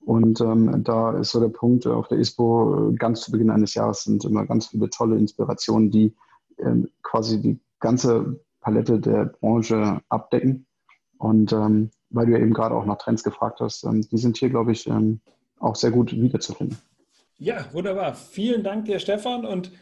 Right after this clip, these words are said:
Speaker 2: damit sind wir auch im Endeffekt schon am Ende des Podcasts angekommen. Vielen Dank für, Stefan, an dich, für deine Zeit.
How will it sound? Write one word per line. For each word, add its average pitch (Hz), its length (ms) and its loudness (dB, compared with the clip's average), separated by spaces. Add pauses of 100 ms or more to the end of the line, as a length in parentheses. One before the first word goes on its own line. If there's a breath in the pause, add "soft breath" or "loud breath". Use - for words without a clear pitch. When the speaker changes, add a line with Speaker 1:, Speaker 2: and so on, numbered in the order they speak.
(280 soft breath)
Speaker 2:
damit 196 360 -8
sind 185 160 -8
wir 185 120 -8
auch 170 200 -8
im 180 80 -14
Endeffekt 170 560 -10
schon 160 320 -10 (160)
am 135 260 -14 (160)
Ende 226 340 0
des 196 200 -4
Podcasts 180 520 -8
angekommen. 190 680 -8 (680 loud breath)
Vielen 226 260 -2
Dank 226 260 -4
für, 208 320 -2
Stefan, 208 320 -6
an 196 160 -8
dich, 277 240 -8
für 226 140 -4
deine 202 240 -4
Zeit. 220 540 -6